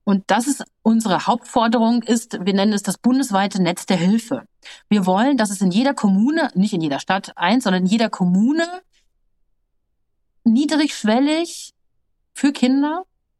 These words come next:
für Angehörige, für Kinder aus suchtbelasteten Familien Anlaufstellen gibt. Anlaufstellen, wo ihnen zugehört wird, wo ihnen geholfen wird und wo das einfach auch stigmafrei passiert. Wo die Kinder an Menschen geraten,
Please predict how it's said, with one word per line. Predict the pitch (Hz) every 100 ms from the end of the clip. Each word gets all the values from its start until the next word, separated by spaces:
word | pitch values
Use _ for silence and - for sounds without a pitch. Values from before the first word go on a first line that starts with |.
| _ _ _ -
für | -
Angehörige, | 196 220 220 220
für | 220 247
Kinder | - 269 254
aus | 233
suchtbelasteten | 233 202 202 208
Familien | 196 208 214 220 226 - _ _ -
Anlaufstellen | 254 254 185 - - 147 -
gibt. | - - _ _ _ _ _ _ _
Anlaufstellen, | - 214 269 269 - 262 269 277 196
wo | 165
ihnen | 160
zugehört | - 233 262 262 277
wird, | 277 330 - _ _ _ _ _ _ _ _ _
wo | 185 196
ihnen | 196
geholfen | 170 180 240 277
wird | 269 302 - - _ _ _ _ _ _ _
und | - 220
wo | 226
das | 240
einfach | - 214 233 233
auch | 214 220 - _ _ _ -
stigmafrei | - 254 240 202 - 196
passiert. | 196 202 190 - 196 - - -
Wo | 180 262 302 226 - _ _
die | 208 233
Kinder | 277 269 269 -
an | 226 226
Menschen | 226 254 254
geraten, | 220 208 214 220 220